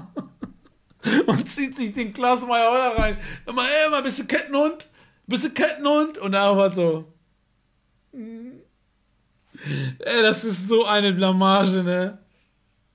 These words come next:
Das, ey, das ist eine, so eine geile Blamage. Ey, ganz ehrlich, die versuchen die ganze Zeit, ey, ich muss so lachen über die Staatsanwaltschaft.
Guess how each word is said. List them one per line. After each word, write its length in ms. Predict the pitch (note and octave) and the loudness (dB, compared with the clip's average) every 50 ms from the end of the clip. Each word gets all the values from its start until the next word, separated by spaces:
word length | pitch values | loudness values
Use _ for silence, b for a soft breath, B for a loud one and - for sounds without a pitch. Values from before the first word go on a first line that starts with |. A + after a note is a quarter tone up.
| _ _ _ _ _ _ _ _ _ _ B B B B B B B B B B B B B B B _ _ _ | _ _ _ _ _ _ _ _ _ _ B B B B B B B B B B B B B B B _ _ _
Das, 300 | E3+ E3+ E3+ F3 - - - _ | 0 0 0 -2 -6 -20 -20 _
ey, 240 | - F3+ F#3+ F#3+ F#3 | -2 0 2 2 4
das 260 | F3 F3 F3 F3 F3 | 4 2 2 2 -2
ist 80 | F3 - | -8 -8
eine, 440 | E3+ F3 E3+ E3+ E3 E3 E3 E3 D#3+ | -4 -4 -2 -2 -2 -2 -4 -4 -4
so 260 | D#3 E3+ G3+ G#3 G#3 | -4 -4 -2 -2 -2
eine 320 | G#3 F#3+ F#3+ F#3 F3 E3+ | 0 0 0 0 -2 -4
geile 440 | D3+ D#3 F3 F3 F3 F3+ F3 E3+ E3 | -2 0 2 4 4 2 2 0 -4
Blamage. 840 | D3 C#3+ D3+ D3+ D#3 D#3+ E3 E3+ E3+ E3 E3 D#3 D3 D#3+ D3+ C#3 B B B B B B | -4 -6 -6 -6 -4 -4 -4 -2 0 0 0 0 0 -2 -2 -4 B B B B B B
Ey, 140 | - G#3+ G3+ | 0 0 0
ganz 340 | G3+ F3+ A#3+ A3+ G#3+ - B3 | 2 2 0 0 0 0 0
ehrlich, 260 | A#3 A3+ G#3+ A3 G3 | 0 0 0 0 -4
die 120 | - G3 | -6 -10
versuchen 480 | F3 - G3 F#3+ G3+ A3+ A#3 A#3+ A#3+ G3 | -4 -4 -4 -2 -2 -6 -6 -8 -8 -8
die 80 | G3 F#3 | -8 -6
ganze 260 | A3 A3 A3+ G3+ - | -6 -8 -8 -6 -6
Zeit, 140 | G#3+ G3+ B B B B B | -6 -8 B B B B B
ey, 100 | A3 G#3+ | -4 -4
ich 80 | F3+ | -2
muss 160 | C4 D4 B3+ | -4 -4 -2
so 100 | G#3+ B3 | -2 -2
lachen 380 | A3+ A#3+ C4 C4 A#3+ A#3+ A3+ A3 | 0 0 0 0 0 -4 -8 -6
über 140 | G#3+ G3 F#3+ | -6 -6 -6
die 80 | F#3 | -6
Staatsanwaltschaft. 760 | E3+ F3+ G#3 G#3 A3 G#3+ G3+ F#3 E3+ E3+ D3 E3+ F#3 G3 G3 | -4 0 0 0 0 0 -4 -6 -6 -6 -6 -8 -8 -8 -10